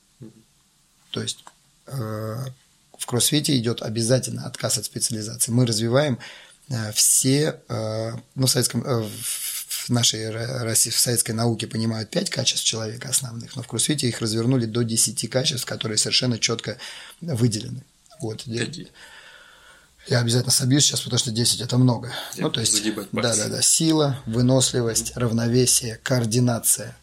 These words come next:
Speaker 2: точность. Кстати, вот эти три качества, они разделены, а у нас понимают под ними просто ловкость, да, но
Speaker 1: Мгм.
Speaker 2: они на самом деле, э, даже экспериментально можно человеку доказать, что это разные качества, например.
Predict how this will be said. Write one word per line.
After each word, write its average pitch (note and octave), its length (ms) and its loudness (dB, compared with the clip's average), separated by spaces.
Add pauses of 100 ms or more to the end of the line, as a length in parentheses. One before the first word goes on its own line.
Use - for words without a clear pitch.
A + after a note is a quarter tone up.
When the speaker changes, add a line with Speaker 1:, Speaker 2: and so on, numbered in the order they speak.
(160)
Speaker 2:
точность. B2 600 2
Кстати, - 280 -6
вот G#2+ 120 -4
эти A2 160 -4
три A#2 140 -2
качества, A2+ 420 -4
они A#2 160 -2
разделены, B2 540 2
а A#2 60 2
у G#2+ 80 -2
нас A2+ 240 0 (240)
понимают A#2 380 0
под B2 140 -4
ними A2+ 140 2
просто A2+ 320 -2
ловкость, A2 460 -4
да, C3 140 -2
но A2 140 -4
Speaker 1:
Мгм. A2+ 120 -6
Speaker 2:
они A#2+ 180 0
на A#2 100 2
самом A#2 300 2
деле, A2 260 -4 (360)
э, A2 580 -4
даже A2 340 2 (200)
экспериментально B2 720 4
можно A#2 200 0
человеку A2+ 300 0
доказать, A2 380 -2
что - 140 0
это G#2 120 -2
разные G2+ 300 -6
качества, - 420 -6
например. C3 420 -12